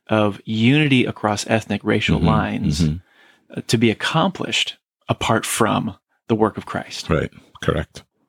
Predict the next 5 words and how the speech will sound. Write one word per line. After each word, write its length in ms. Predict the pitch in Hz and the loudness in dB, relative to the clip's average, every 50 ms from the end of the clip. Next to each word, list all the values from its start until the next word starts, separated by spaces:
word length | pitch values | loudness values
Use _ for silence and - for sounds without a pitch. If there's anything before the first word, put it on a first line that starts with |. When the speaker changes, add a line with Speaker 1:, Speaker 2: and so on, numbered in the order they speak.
| _ _ _ - - - - - - - - - - - - - - - - | _ _ _ -20 -20 -20 -18 -18 -16 -16 -16 -16 -16 -18 -20 -20 -10 -4 0
Speaker 1:
Uh, 200 | 139 139 135 127 | 2 4 4 4
here's 180 | 160 185 175 | 4 4 4
another 300 | 165 151 147 151 147 131 | 4 4 4 4 2 2
term, 400 | - - 110 104 110 113 131 139 - _ _ _ _ _ _ _ _ _ _ _ _ _ _ _ _ | 2 0 0 0 0 0 -2 -4 -8 _ _ _ _ _ _ _ _ _ _ _ _ _ _ _ _
systemic 920 | - - - 139 - - - - - 147 160 165 170 127 - - - - | -6 -2 0 0 0 0 -2 0 0 2 2 2 0 0 -2 -8 -14 -16